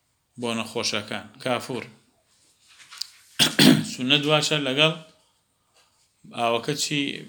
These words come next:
بە چی بشۆرێ؟ بە ئاوی تەنها نەبێ. سابوون شتێک لەو بابەتانە بەکار بێنێ. چونکە پێغەمبەری خوا صلی الله عليه وسلم فەرمانی کردووە مردووەکان بە ئاو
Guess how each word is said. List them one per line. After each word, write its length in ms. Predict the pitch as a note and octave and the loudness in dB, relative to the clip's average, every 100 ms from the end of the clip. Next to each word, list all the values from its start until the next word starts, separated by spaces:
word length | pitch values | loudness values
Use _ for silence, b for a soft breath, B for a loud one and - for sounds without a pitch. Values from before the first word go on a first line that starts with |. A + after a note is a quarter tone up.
| - - - - - | -18 -20 -20 -20 -12
بە 120 | A#2+ | -6
چی 160 | A#2 C#3+ | -4 -4
بشۆرێ؟ 360 | A#2+ A2 A#2+ B2+ | -4 -6 -6 -6
بە 100 | B2 | -2
ئاوی 200 | C3+ C3 | -2 -2
تەنها 360 | B2+ A#2+ C3+ | -4 -4 -4
نەبێ. 280 | C3+ G#2+ - - _ _ _ _ _ _ _ | -4 -6 -10 -20 _ _ _ _ _ _ _
سابوون 520 | - B2 B2 B2 C3 | -4 -2 -2 -2 -4
شتێک 300 | A2+ - B2 | -4 -4 -6
لەو 140 | A#2 B2 | -4 -6
بابەتانە 500 | A#2 G#2+ G#2+ A2+ D#3 | -6 -8 -8 -10 -8
بەکار 340 | E3 D3+ B2+ | -6 -2 -2
بێنێ. 240 | G#2 G#2 G2+ | -4 -8 -12
چونکە 260 | - A#2+ A2+ | -16 -12 -8
پێغەمبەری 500 | A2+ A2+ A#2 B2+ B2 | -6 -6 -6 -6 -4
خوا 480 | C3+ D#3+ E3+ - _ _ _ _ _ _ _ _ | -2 -2 -4 -14 _ _ _ _ _ _ _ _
صلی 100 | - | -12
الله 240 | A#2+ A#2+ | -4 -2
عليه 240 | A2+ A2 A2+ | -2 -4 -6
وسلم 280 | A2 B2+ B2+ | -6 -6 -6
فەرمانی 400 | B2 B2 C3 B2+ | -6 -4 -4 -4
کردووە 200 | C#3 C3+ | -8 -8
مردووەکان 500 | B2 A#2 A#2 C#3+ C3+ | -8 -8 -8 -8 -6
بە 180 | C3+ | -6
ئاو 400 | C3+ C#3+ D#3 F3 | -2 0 0 -4